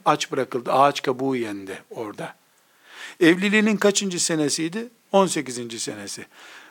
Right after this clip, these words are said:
Orada niye ağaç kabuğu yedi Efendimiz ve ashabı madem Hatice'nin parası vardı? Çünkü on sene sonra kuruşu kalmadı Hatice'nin, bitti. Hatice'nin parası çoktan bitti. Düğün masraflarına adeta gitti o para.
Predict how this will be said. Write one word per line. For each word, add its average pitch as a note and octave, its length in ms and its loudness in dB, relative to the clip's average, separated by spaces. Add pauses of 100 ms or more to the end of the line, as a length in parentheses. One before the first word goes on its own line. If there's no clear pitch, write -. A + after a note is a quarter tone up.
(160)
Orada G3+ 280 6
niye A#3 240 6
ağaç G#3 300 6
kabuğu F3+ 320 4
yedi E3 240 4
Efendimiz D3+ 640 6
ve C#3+ 80 6
ashabı C#3 520 6
madem D3+ 400 6
Hatice'nin C#3 460 4
parası B2+ 440 4
vardı? A2+ 380 0 (1160)
Çünkü D4+ 360 6
on C#4+ 200 8
sene C#4+ 260 4
sonra B3 240 6
kuruşu C4 380 2
kalmadı F#3+ 420 6
Hatice'nin, C#3+ 580 2
bitti. B3+ 460 2 (2000)
Hatice'nin A#3+ 580 2
parası G#3 500 6
çoktan A#3+ 520 6
bitti. F#3 260 -4
Düğün C4+ 220 6
masraflarına A#3 840 6
adeta D#3 380 4
gitti A#2+ 340 -6
o A2 120 -4
para. G2+ 340 -10